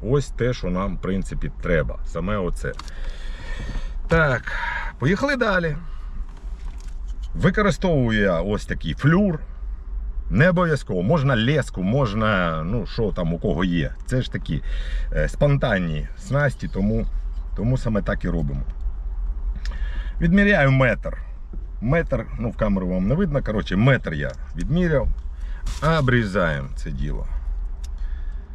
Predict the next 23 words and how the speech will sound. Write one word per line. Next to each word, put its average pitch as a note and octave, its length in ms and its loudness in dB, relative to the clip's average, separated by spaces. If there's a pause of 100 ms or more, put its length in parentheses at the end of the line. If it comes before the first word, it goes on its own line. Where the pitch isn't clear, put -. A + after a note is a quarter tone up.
(720)
Клац. C3+ 600 2 (1200)
Далі, A2+ 460 2 (220)
ось G3+ 180 2
такі D#3 420 0
сантиметрів A2 880 2 (640)
ну, C3 160 4
може, F#2 340 0
до G2 160 0
десяти F#2 680 0
сантиметрів E2+ 800 0 (100)
такий F2+ 360 -2
повідець. E2 640 0 (120)
Теж A2 200 0
обрізаємо. E2 600 0 (1160)
Що F#3 140 0
ми F3+ 140 4
робимо? G#2 420 2
Тут A3 160 0
буде F#3+ 220 4
внизу D3 320 4
у F3 100 2
нас C#3 260 4
грузок. G#2 680 -2